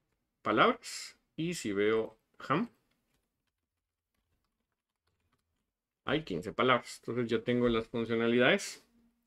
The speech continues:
para empezar a calcular los valores probabilísticos que me van a servir dentro de mi modelo. Recordemos que lo que yo quiero hacer es una inferencia en la cual yo sea capaz de recibir un mensaje y a partir de ese mensaje calcular cuál es su probabilidad que sea o no spam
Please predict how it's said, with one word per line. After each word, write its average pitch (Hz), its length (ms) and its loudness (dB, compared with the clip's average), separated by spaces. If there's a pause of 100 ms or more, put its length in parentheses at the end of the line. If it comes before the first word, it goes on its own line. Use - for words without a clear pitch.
(140)
para 135 180 2
empezar 120 380 -2
a 117 80 -4
calcular 110 460 -2
los 117 160 2
valores 107 380 0
probabilísticos 95 840 -2
que - 140 -10
me 92 100 -6
van 98 120 -4
a 104 80 -4
servir 127 380 0
dentro 101 280 -4
de 120 220 -4 (100)
mi 78 120 -14
modelo. 110 400 2 (840)
Recordemos 139 540 2
que - 80 -6
lo 98 160 -4
que 104 120 0
yo 107 120 0
quiero 127 240 2
hacer 165 300 2
es 117 320 -2
una 123 240 0
inferencia 143 640 2
en 104 160 -4
la 98 80 -6
cual 113 240 0
yo 117 100 2
sea 120 240 0
capaz 107 300 0
de 110 120 0
recibir 101 500 -6
un 113 100 -2
mensaje 175 540 2 (200)
y 139 120 0
a 131 120 2
partir 120 380 0
de 117 120 4
ese 117 140 0
mensaje 127 460 -2
calcular 107 500 -2
cuál 110 200 2
es 110 100 -4
su 110 120 -8
probabilidad 123 640 2 (140)
que 117 120 -2
sea 127 380 0
o 107 140 -6
no 110 200 0
spam 196 400 4